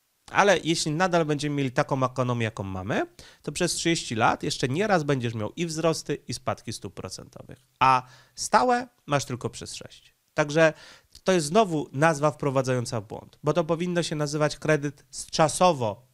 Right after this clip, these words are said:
stałym oprocentowaniem. I tyle, drodzy państwo. Pozdrawiam bardzo, bardzo serdecznie. Jeśli się podobało, proszę o łapkę w górę, komentarz,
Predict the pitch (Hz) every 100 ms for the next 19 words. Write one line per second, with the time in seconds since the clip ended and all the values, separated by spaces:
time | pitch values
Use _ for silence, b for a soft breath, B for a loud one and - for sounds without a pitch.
0 | _ - 139 113 110 104 95 98 - 87
1 | - 85 - - - _ - B B B
2 | 262 240 151 120 110 101 110 104 - 98
3 | 104 98 98 92 143 127 120 107 95 -
4 | 139 165 175 147 120 113 101 123 127 147
5 | 135 117 110 117 123 - 104 107 101 -
6 | 98 92 98 -